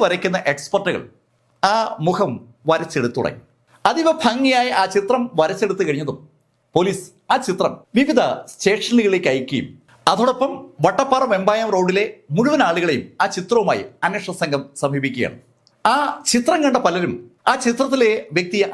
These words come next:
ആദ്യമായി കാണുകയാണ്. ആർക്കും അയാളെ നേരത്തെ കണ്ട് പരിചയമില്ല. ദൂരെ എവിടെയോ ഉള്ള ഒരു ഓട്ടോ ആ ഭാഗത്തേക്ക് വന്നപ്പോൾ വളരെ യാദൃശ്യവശാൽ ആ കുഴിയിൽ വീണതും ആ കുഴിയിൽ നിന്ന് ആര്യയും വിധിയും കൂടി അതിനെ തള്ളി പൊക്കിക്കൊടുത്തതുമാകും. ആര്യയെ കണ്ട് ഇഷ്ടപ്പെട്ട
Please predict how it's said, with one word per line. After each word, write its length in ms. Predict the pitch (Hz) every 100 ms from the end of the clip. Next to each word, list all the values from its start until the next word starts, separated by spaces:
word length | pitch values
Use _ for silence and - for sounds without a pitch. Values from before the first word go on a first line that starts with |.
| 151
ആദ്യമായി 340 | 180 185 185 180
കാണുകയാണ്. 480 | 117 120 127 95 - _ _ _ _ - 208
ആർക്കും 300 | 302 311 302 202
അയാളെ 280 | 208 196 170 - 151
നേരത്തെ 360 | 165 226 262 208 202
കണ്ട് 180 | 151 170 131
പരിചയമില്ല. 480 | 120 123 139 95 - - _ _ -
ദൂരെ 360 | 139 240 302 320
എവിടെയോ 280 | 226 226 233 233
ഉള്ള 120 | 202 202
ഒരു 100 | 170 131
ഓട്ടോ 260 | 135 180 240 - _ _ _ 190
ആ 20 | 254 208
ഭാഗത്തേക്ക് 440 | 202 208 220 196 156
വന്നപ്പോൾ 340 | 143 - 190 - _ _ -
വളരെ 200 | 269 269
യാദൃശ്യവശാൽ 720 | 185 208 269 - 226 202 202 190 175
ആ 20 | 170
കുഴിയിൽ 220 | 175 196 147
വീണതും 300 | 147 143 123 - _ _ -
ആ 20 | 269
കുഴിയിൽ 260 | 240 254 277
നിന്ന് 200 | 254 226 214 214 165
ആര്യയും 300 | 220 220 214 214 170
വിധിയും 280 | 175 214 214
കൂടി 120 | 190 190 160
അതിനെ 200 | 170 160 - 175
തള്ളി 240 | 180 180 180 -
പൊക്കിക്കൊടുത്തതുമാകും. 840 | 170 233 202 156 180 147 98 85 _ _ _ _ _ -
ആര്യയെ 320 | 170 254 285 254
കണ്ട് 160 | 226 180
ഇഷ്ടപ്പെട്ട 300 | 214 196